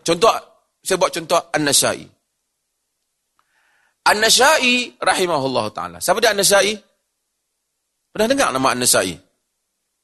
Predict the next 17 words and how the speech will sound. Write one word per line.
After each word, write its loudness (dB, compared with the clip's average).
Dia 2
orang 4
mana -4
ni? -16
<laughs> -16
Okey, 0
Al-Imamun 2
Nasai. 2
Kita 0
ada 0
Sunan 2
An-Nasai. -2
Okey, -14
Sunan 2
Nasai, 0
Imam 2
Nasai, 0